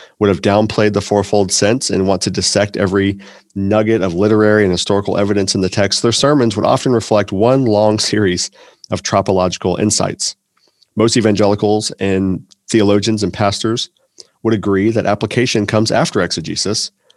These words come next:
but many don't teach hermeneutics this way. So tropological sense then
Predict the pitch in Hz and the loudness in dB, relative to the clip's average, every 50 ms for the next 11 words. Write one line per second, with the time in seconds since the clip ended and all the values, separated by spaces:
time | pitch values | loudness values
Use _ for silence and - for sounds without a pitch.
0 | _ _ _ _ _ - 113 107 120 139 151 170 160 143 117 117 123 123 117 - | _ _ _ _ _ -2 0 2 2 2 2 2 2 2 2 0 0 0 -2 -4
1 | - 131 120 - - - - 113 107 113 113 110 113 104 - - - - - - | -4 -4 -4 -4 -6 -6 -4 -2 -2 0 0 0 -2 -4 -4 -6 -6 -8 -8 -8
2 | - - - - _ _ _ _ _ _ _ _ _ _ _ _ _ _ - - | -10 -10 -10 -12 _ _ _ _ _ _ _ _ _ _ _ _ _ _ -6 -6
3 | 113 104 - 147 156 156 139 120 120 131 131 - - 95 - - 95 87 82 - | -4 -2 0 -2 0 0 2 0 0 0 0 -2 -6 -6 -4 -2 -4 -4 -4 -4
4 | - 90 87 85 90 101 | -2 -2 -2 -2 -2 -4